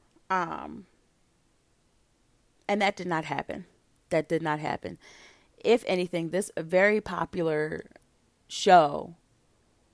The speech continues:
which is hosted by Revolt T V. That's a black network. This is a black show. Further platformed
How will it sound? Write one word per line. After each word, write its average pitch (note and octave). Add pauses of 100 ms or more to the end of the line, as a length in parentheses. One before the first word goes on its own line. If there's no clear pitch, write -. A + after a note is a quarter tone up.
(160)
which F#3+
is F3 (140)
hosted G3+
by D#3+
Revolt D#3
T F3
V. D#3
That's E3
a D#3+
black E3+
network. D3+ (160)
This E3+
is D#3
a E3
black E3
show. D3+ (840)
Further A#3
platformed E3+